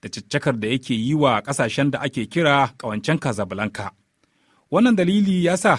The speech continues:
ya kai ziyara a birnin Conakry a shekara dubu ɗaya da tara sittin da biyu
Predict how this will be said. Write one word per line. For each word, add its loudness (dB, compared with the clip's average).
ya 2
kai 2
ziyara 2
a -6
birnin 0
Conakry 0
a -4
shekara -4
dubu -8
ɗaya -4
da -6
tara -6
sittin -4
da 0
biyu -8